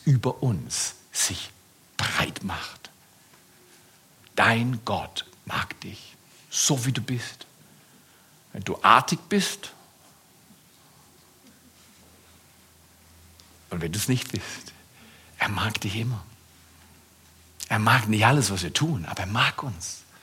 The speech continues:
Das ist grandios. Eigentlich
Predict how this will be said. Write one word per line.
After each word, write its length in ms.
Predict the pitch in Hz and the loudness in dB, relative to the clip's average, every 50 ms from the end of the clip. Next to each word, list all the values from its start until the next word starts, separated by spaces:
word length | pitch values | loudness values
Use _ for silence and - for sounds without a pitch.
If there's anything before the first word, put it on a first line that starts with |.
| - - - - - - - - - - | -20 -20 -20 -20 -20 -20 -20 -20 -14 -8
Das 200 | - - 117 - | -2 0 2 2
ist 280 | - 143 123 - - - | 2 2 -2 -2 -2 -2
grandios. 1080 | - - - 120 135 139 135 110 110 113 139 165 175 165 135 107 - - - - - - - - | -2 2 2 2 2 2 -2 -2 -2 -2 0 0 0 -2 -2 -4 -4 -4 -6 -6 -8 -10 -12 -4
Eigentlich 920 | - 131 - 160 175 175 156 127 - 69 85 98 117 131 - - - - | -4 -2 0 0 0 0 0 -2 -4 -6 -6 -6 -6 -8 -8 -12 -14 -18